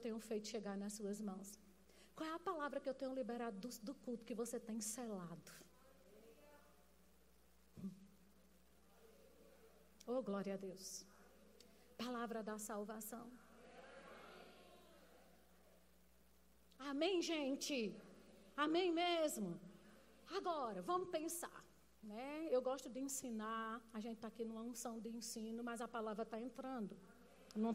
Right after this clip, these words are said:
tá? Vamos pensar, quem aqui já usou algo que não é seu, é de alguém? Eu não sei quantos de vocês já dirigiram o carro dos outros. Meu amigo, quando a gente vai fazer algo com, é, com que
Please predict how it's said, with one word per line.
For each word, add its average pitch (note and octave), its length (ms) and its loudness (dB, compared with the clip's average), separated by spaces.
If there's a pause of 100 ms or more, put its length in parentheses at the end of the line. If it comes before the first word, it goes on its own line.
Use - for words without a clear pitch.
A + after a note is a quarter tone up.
(120)
tá? B3 140 10 (880)
Vamos A4 200 -2
pensar, G#4+ 520 0 (220)
quem A#4 120 2 (140)
aqui G4 180 2 (120)
já D#4 80 0
usou D4 360 0 (140)
algo B3 260 -2
que C#4 160 -6
não C4 100 -4
é C#4 80 -8
seu, A3 260 -2 (120)
é - 20 0
de A3 200 0
alguém? G#3+ 300 -4 (1080)
Eu C#4 100 8
não D#4+ 140 0
sei E4 100 2
quantos E4+ 380 -2
de D#4 120 -2
vocês D4 280 2
já C#4 60 2 (100)
dirigiram C4+ 400 -2
o - 100 -14
carro B3 240 0
dos C4+ 240 -4
outros. F3+ 260 -8 (1700)
Meu C4+ 180 6
amigo, B3 760 -2 (880)
quando C#4+ 160 -2
a D#4 100 -2
gente F4 240 -2
vai D4 80 -2 (140)
fazer B3+ 340 2 (180)
algo G3 300 2
com, A3+ 100 -2
é, A3+ 140 0 (200)
com A#3 140 -2
que A3+ 180 -4